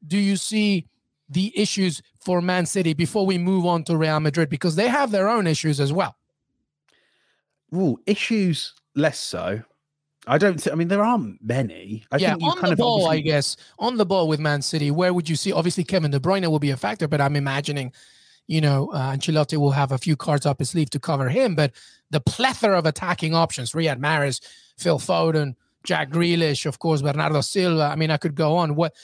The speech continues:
Speaker 1: what do you think Guardiola is thinking? He can't overthink once again, surely.
Speaker 2: Well, I mean, he <laughs> certainly can. Um, <laughs> I, I'm intrigued. Uh, well, I mean, I think the, the one thing that, that maybe I really like for City is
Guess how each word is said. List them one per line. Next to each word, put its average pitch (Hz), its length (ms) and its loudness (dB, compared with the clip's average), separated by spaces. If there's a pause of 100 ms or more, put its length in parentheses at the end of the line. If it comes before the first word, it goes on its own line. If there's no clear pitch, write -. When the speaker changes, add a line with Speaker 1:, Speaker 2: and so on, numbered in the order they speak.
(160)
Speaker 1:
what 196 240 0
do 208 60 -2
you 202 100 0
think 185 200 -2
Guardiola 165 280 2
is 147 100 0
thinking? 143 260 -4
He 151 120 -4
can't 202 320 0
overthink 151 580 -2
once 139 260 -6
again, 131 260 -6
surely. 113 380 -4 (680)
Speaker 2:
Well, 117 140 2
I 98 100 0
mean, 104 120 0
he 104 100 -8
<laughs> - 20 -12
certainly 143 520 -2
can. 107 460 -2 (200)
Um, 135 480 2 (500)
<laughs> - 400 -14
I, 185 640 2 (280)
I'm 160 240 2
intrigued. 170 600 -2
Uh, 143 100 0
well, 165 120 4
I 160 40 4
mean, 151 140 0
I 139 120 0
think - 260 -10
the, 139 160 0
the 131 160 -2
one 135 300 2
thing 127 320 0
that, 120 200 -8 (140)
that 139 100 -4
maybe 123 240 -2
I 117 80 4
really 120 280 0
like 127 440 0
for - 120 -10
City 165 540 -2 (120)
is 117 400 0